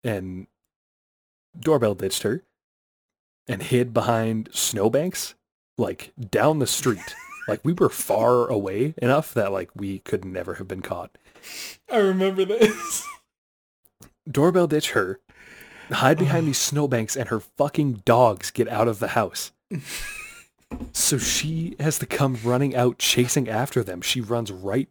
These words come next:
Speaker 1: past us. Like, we are, the sidewalk is right here, and we are right here in the snowbank,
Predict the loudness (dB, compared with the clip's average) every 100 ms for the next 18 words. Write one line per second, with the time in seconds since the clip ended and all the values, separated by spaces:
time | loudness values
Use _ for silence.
0 | -10 -8 -4 -4 -6 -8 -10 -8 -8 -10
1 | _ _ _ _ _ 2 2 0 -2 0
2 | 0 2 2 -2 _ _ _ _ _ _
3 | -4 0 2 2 0 -2 _ _ -4 -4
4 | -4 -14 -4 -2 -2 -4 -6 -8 -14 -12
5 | -10 -6 -4 -4 -8 _ _ -10 -4 -4
6 | -4 -8 -6 -8 -10 -12 -8 -4 0 0
7 | -2 -4 -12